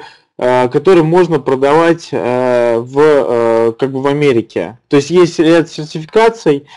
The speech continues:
а, э, которые нужно пройти. Допустим, если это продукты, то нужно, э, про-, э, получить сертификат F B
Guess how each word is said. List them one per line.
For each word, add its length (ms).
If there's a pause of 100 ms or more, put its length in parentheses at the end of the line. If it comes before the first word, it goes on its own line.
(260)
а, 480
э, 300
которые 380
нужно 280
пройти. 380
Допустим, 500
если 320
это 180
продукты, 640 (260)
то 140
нужно, 520
э, 220
про-, 240
э, 160
получить 480
сертификат 580
F 120
B 440